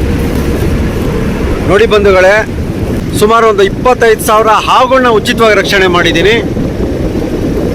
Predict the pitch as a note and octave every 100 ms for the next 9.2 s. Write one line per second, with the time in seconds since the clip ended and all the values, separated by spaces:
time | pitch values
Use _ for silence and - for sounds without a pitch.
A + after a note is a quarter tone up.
0 | - - - - - - - - - -
1 | - - A3 C#4+ - - B3 B3 A3+ G3+
2 | - - G3+ A3+ B3+ C4 A#3+ A#3 A3 G#3+
3 | F#3+ G#3+ F#3 F#3 F#3+ E3+ E3+ D#3 E3 A3
4 | G#3+ - - - - - - - D#3+ G3+
5 | G#3 F#3+ A#3 B3+ B3+ A#3 - G#3 A3 -
6 | C#4 C4 B3 A#3+ F#3 G#3+ A3+ C4 C4 A#3+
7 | A3 B3 - - - - - - - -
8 | - - - D#3+ A#3+ - A3+ C#4+ C4+ -
9 | A3+